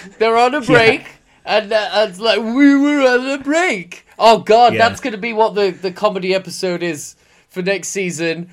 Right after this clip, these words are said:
Speaker 1: They're gonna be arguing in fucking Pike's, they're gonna be having an argument in Pike's quarters, and everyone's gonna
Speaker 2: Hmm.
Speaker 1: be locked in the other room, <laughs>
Speaker 2: Yeah.
Speaker 1: listening to them have an argument.
Speaker 2: Uh, or, or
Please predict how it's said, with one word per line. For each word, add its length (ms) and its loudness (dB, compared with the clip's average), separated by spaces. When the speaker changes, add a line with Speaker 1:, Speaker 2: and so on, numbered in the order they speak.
Speaker 1:
They're 160 2
gonna 160 -4
be 240 -8
arguing 720 -2
in 500 -10
fucking 460 -6
Pike's, 640 -6
they're 120 -4
gonna 140 -6
be 100 0
having 260 -4
an 80 -4
argument 460 -2
in 180 -8
Pike's 400 -6
quarters, 800 -4
and 120 -6
everyone's 360 -2
gonna 100 -4
Speaker 2:
Hmm. 60 -6
Speaker 1:
be 100 -6
locked 440 -2
in 180 -8
the 160 -4
other 180 -2
room, 600 -4
<laughs> 420 -20
Speaker 2:
Yeah. 240 -4
Speaker 1:
listening 200 -8
to 120 -4
them 180 -2
have 220 0
an 80 -4
argument. 600 -4
Speaker 2:
Uh, 260 -6
or, 440 -4
or 320 -4